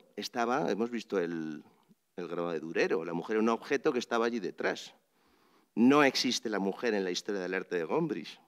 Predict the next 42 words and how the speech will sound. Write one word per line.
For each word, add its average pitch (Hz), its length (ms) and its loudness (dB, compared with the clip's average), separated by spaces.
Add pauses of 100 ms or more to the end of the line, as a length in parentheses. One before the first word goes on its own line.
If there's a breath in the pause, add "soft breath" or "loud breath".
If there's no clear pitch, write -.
(540)
que 98 140 -6
hablamos 87 400 -4
antes. 131 240 0 (440 loud breath)
No 98 220 4
te 104 140 2
digo 101 420 0
un 78 300 -4
artista 90 400 -8
negro. 127 340 -2 (1120 soft breath)
No 107 260 6
te 107 140 2
digo 113 240 0
hablar 107 320 2
de, 95 580 -2 (460)
de, 87 880 -2
de 98 120 0
artistas 95 420 -2
homosexuales, 104 720 -2
que 110 100 -2
hasta 101 180 -4
antes 87 260 -2
de 85 60 -4
ayer 82 220 -4
estaba 87 320 -6
prohibidísimo. 80 640 -6
Vamos, 85 280 -2
los 73 180 -10
futbolistas 85 480 -6
sigue 110 160 -6
estando 98 300 -4
prohibidos. 95 420 -6
O 90 60 0
sea, 110 120 -2 (280 loud breath)
son 180 180 4
todos 220 160 8
los 214 100 8
colectivos 190 440 6
que 139 80 0
están 165 260 4
poniendo 170 380 8
en 160 120 6
duda 175 380 4